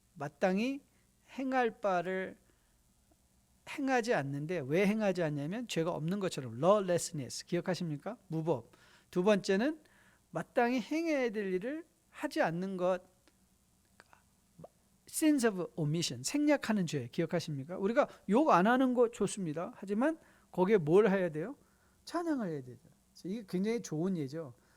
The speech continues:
"아, 나는 욕 안 해. 아, 나는 뭐, 아, 세상에 소금,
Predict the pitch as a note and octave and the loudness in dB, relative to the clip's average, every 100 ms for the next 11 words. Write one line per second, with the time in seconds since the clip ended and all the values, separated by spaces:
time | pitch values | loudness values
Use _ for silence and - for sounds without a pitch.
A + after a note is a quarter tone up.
0 | _ _ E3 F3 D#3+ D#3 D3+ D#3 F3 F#3 | _ _ -4 0 0 0 0 0 -2 -2
1 | D#3+ F3+ D#3 - _ _ _ _ _ _ | -2 -4 -8 -14 _ _ _ _ _ _
2 | F3 D#3+ - D3+ C#3+ C#3+ F#3 G#3 F3 G3 | -2 -2 -6 -12 -8 -6 -4 -4 -2 -2
3 | G#3 - - D3 D#3 F3 F#3+ - _ _ | -6 -10 -12 -12 -10 -12 -16 -20 _ _
4 | _ - F#4 - G#3 F#3+ G3 G#3 - C4+ | _ -20 -12 -2 0 0 -2 -4 -4 -4
5 | A#3+ A3+ | -2 -4